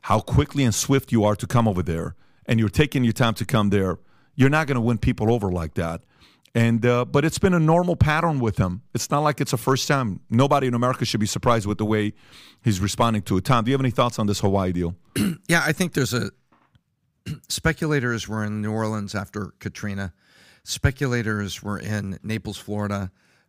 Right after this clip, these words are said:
Speaker 2: um, and Space Coast, that little town Space Coast that was absolutely obliterated, part of the, uh, hurricane a year ago. Speculators show up. And so I think that people are trying to throw a log on the fire there. I set that aside.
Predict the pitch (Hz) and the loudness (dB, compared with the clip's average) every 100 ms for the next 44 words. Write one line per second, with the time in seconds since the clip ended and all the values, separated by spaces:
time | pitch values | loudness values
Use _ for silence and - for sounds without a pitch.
0 | - 104 95 90 - - - - 123 - | -8 -4 -4 -8 -12 -10 -8 -4 -4 -4
1 | - 110 101 - 101 101 110 98 110 98 | -4 -2 -4 -6 -8 -4 -6 -4 -6 -6
2 | - - 104 - - 95 - - - - | -8 -8 -8 -8 -8 -8 -8 -12 -12 -12
3 | - 110 - - 82 101 90 101 92 92 | -8 -8 -8 -8 -8 -6 -6 -6 -4 -4
4 | 90 90 - _ - - - 113 101 90 | -6 -8 -12 _ -20 -20 -8 -6 -6 -8
5 | - - 101 82 - 113 - 113 101 90 | -14 -10 -10 -10 -6 -6 -4 -8 -8 -10
6 | - - 101 98 95 98 90 _ _ _ | -12 -10 -8 -6 -6 -8 -10 _ _ _
7 | _ - - 165 160 170 156 120 - 107 | _ -12 -4 -4 -2 -4 -4 -4 -4 -4
8 | 95 - _ _ _ _ - 117 117 117 | -6 -12 _ _ _ _ -16 -8 -4 -4
9 | 123 123 113 - _ _ _ _ - 98 | -4 -6 -8 -12 _ _ _ _ -16 -6
10 | 131 131 123 _ _ _ _ 156 156 160 | -4 -4 -6 _ _ _ _ -6 -6 -4
11 | 151 127 110 110 101 107 113 110 110 - | -4 -4 -4 -4 -2 -2 -4 -4 -8 -6
12 | 107 117 117 123 120 - _ _ _ _ | -4 -2 -2 -2 -4 -8 _ _ _ _
13 | 131 135 151 - 110 95 101 78 | -4 -2 -2 -4 -6 -6 -8 -8